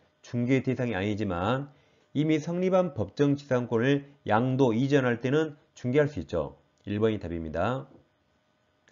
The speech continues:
이 번, 반복 계속성이나 영업성 없이, 이게 한마디로 우연한 기회, 우연한 기회에 단 일 회 건물 매매 계약 중개를 하고 보수를 받은 경우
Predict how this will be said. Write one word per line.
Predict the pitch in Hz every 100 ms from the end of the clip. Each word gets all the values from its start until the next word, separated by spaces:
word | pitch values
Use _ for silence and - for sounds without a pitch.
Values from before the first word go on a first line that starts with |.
| _ _ _
이 | 113
번, | 113 104 85 82 - _ _ -
반복 | 139 147 147 147
계속성이나 | - 113 123 - 120 117 113 135 143 139 - -
영업성 | 104 127 120 127
없이, | 113 98 - 101 92 80 76 _ _
이게 | 117 147
한마디로 | 147 143 135 -
우연한 | 110 139 147 127 113
기회, | - 95 82 - _ _ 104
우연한 | 110 120 131 120 117
기회에 | - 110 98 90 123 135 - _ _ -
단 | 123 120
일 | 147 151
회 | 151 92 - _ _
건물 | - 139 139 131
매매 | 95 107 107
계약 | 123 123
중개를 | - 104 104 104
하고 | 98 87 92 120 - _ _
보수를 | 123 123 143 139
받은 | 110 107
경우 | 95 92 104 90